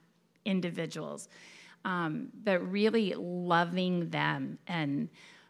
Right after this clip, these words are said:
welcoming, welcoming them into my life, and what does that look like? So that's what I'm really learning right now, um, is just to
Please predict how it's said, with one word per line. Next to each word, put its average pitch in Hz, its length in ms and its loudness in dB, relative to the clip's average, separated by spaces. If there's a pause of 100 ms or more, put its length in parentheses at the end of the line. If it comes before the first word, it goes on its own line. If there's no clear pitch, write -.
(120)
welcoming, 165 920 4 (120)
welcoming 160 800 2
them 160 240 0
into 160 360 -2
my 160 160 0
life, 151 400 -6
and 175 160 -6
what 165 160 -6
does 170 160 -6
that 160 220 -4
look - 180 -6
like? 156 260 -10
So 165 320 -6 (160)
that's 220 240 -6
what 226 120 2
I'm 214 140 4
really 202 220 2
learning 185 320 2
right 175 160 -2
now, 175 300 -2 (440)
um, 170 600 -2 (440)
is 190 200 -4
just 196 400 -6
to 185 560 -4